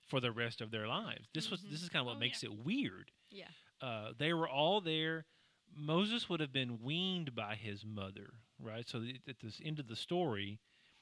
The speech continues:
Speaker 1: uh, his sister goes and says, "Let me get a nurse." And she goes and gets mom. So happy coincidence, his own mother gets paid to be his wet nurse,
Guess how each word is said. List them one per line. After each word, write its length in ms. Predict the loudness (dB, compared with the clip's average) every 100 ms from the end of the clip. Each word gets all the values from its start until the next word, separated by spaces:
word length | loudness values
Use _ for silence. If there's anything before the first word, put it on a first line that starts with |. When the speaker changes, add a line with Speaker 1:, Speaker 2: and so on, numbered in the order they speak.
| _ _ _ _ -10
Speaker 1:
uh, 320 | -10 -10 -10 -14 _ -20 _ _ _ -12
his 220 | -6 -4
sister 420 | 2 0 0 -4
goes 380 | 0 0 0 -2
and 100 | -4
says, 180 | -6 -6 -6
"Let 180 | -6
me 140 | -4 -4
get 160 | -2
a 80 | 0
nurse." 720 | 2 4 4 2 -2 -4 -6 -10 _ _ -20 _
And 80 | -8
she 140 | -4 -2
goes 220 | -4 -4
and 80 | -4
gets 220 | -4 -2
mom. 320 | 0 2 0
So 320 | 0 2 2 -2 -18 -20 _ -4
happy 280 | 0 2 0
coincidence, 760 | -2 0 0 0 0 0 -2
his 200 | -6 -6 -4
own 340 | 0 0 0 0
mother 600 | 2 4 4 0 -4 -6
gets 320 | 0 0 0 -10 -6 0
paid 600 | 2 2 0 -4 -6 -10 _ _ _ _ _ _ _ -4
to 120 | 0
be 280 | 4 4 4
his 200 | -2 -2
wet 320 | 0 0 -2
nurse, 600 | -10 -10 -12 -10 -10